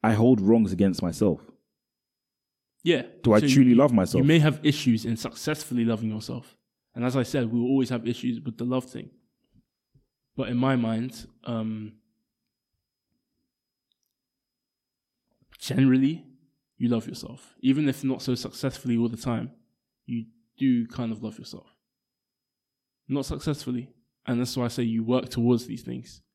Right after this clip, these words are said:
Speaker 2: You work towards perfect love as written in the Bible.
Speaker 1: Mm.
Speaker 2: But we're not there.
Speaker 1: Yeah.
Speaker 2: Um, but you need that for self before you can have that for others. Because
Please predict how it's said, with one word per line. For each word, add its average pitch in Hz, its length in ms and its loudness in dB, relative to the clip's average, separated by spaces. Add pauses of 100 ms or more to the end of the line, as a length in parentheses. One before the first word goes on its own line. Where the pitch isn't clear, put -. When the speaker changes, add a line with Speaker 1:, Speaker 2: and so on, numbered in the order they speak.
(440)
Speaker 2:
You 120 180 2
work 135 160 2
towards 123 420 0
perfect - 460 -8
love 113 200 -4
as 110 140 -4
written 113 300 -4
in 113 80 -4
the 113 60 -4
Bible. 113 520 -4
Speaker 1:
Mm. 90 260 0 (760)
Speaker 2:
But - 300 -6
we're 131 120 -2
not 117 160 -4
there. - 200 -12 (400)
Speaker 1:
Yeah. 85 200 -10 (460)
Speaker 2:
Um, 107 400 -8 (640)
but 117 180 -2
you 113 100 -2
need 151 240 2
that - 140 -6
for - 100 -4
self 135 460 -2
before 127 300 0
you 123 140 4
can 117 160 -4
have 123 180 -8
that - 140 -12
for - 140 -12
others. 113 400 -10 (640)
Because 113 320 -6